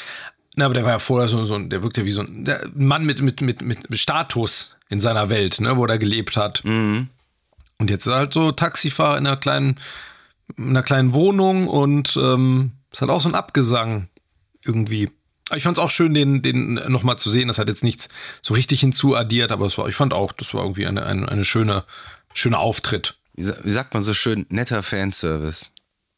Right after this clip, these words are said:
Speaker 1: Ja, ja. Aber es wirkte nicht so erzwungen, fand ich.
Speaker 2: Nö,
Speaker 1: Das, äh,
Speaker 2: nö.
Speaker 1: wirkte da irgendwie so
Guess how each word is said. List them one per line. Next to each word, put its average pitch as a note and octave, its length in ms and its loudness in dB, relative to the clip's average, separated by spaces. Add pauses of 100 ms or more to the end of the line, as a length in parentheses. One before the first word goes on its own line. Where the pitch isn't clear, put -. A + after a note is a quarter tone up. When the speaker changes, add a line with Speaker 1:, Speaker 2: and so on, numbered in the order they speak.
(600)
Speaker 1:
Ja, G#2+ 300 0 (320)
ja. - 200 -6
Aber C#3 100 2
es D#3+ 120 0
wirkte A3 200 0
nicht G#3 180 2
so F#3+ 180 2
erzwungen, B2 560 0
fand A2 300 -2
ich. G#2 180 0
Speaker 2:
Nö, C3+ 200 2
Speaker 1:
Das, C3+ 100 2
äh, C#3 80 2
Speaker 2:
nö. B2+ 320 2
Speaker 1:
wirkte D3 240 0
da C#3+ 80 2
irgendwie C#3 260 2
so C3+ 420 4